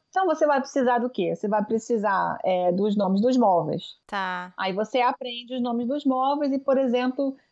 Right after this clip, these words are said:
Speaker 1: preposições, né? O tal coisa fica em frente a tal coisa,
Speaker 2: Aham,
Speaker 1: ou do
Speaker 2: aham.
Speaker 1: lado, entre e tal. Entende?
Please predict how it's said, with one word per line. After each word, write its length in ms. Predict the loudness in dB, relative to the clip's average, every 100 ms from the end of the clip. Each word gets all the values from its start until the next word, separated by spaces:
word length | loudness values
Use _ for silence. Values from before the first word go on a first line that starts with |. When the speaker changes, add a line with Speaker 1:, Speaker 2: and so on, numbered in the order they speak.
| -2
Speaker 1:
preposições, 880 | 0 2 2 0 -2 -2 -2 -6 -4
né? 220 | -2 0
O 100 | -2 -4
tal 240 | 0 2 2
coisa 400 | 2 4 4 2
fica 340 | 0 0 0
em 120 | -2
frente 340 | 0 -2 0 -2
a 60 |
tal 180 | 0 -2
coisa, 460 | 0 0 2 2 2
Speaker 2:
Aham, 140 | 0
Speaker 1:
ou 40 | 2
do 60 |
Speaker 2:
aham. 60 | 2
Speaker 1:
lado, 540 | 2 2 2 2 2 0
entre 180 | -4 -4 _ -12
e 100 | -10
tal. 160 | -10 -12 _ -6
Entende? 420 | 0 2 2 0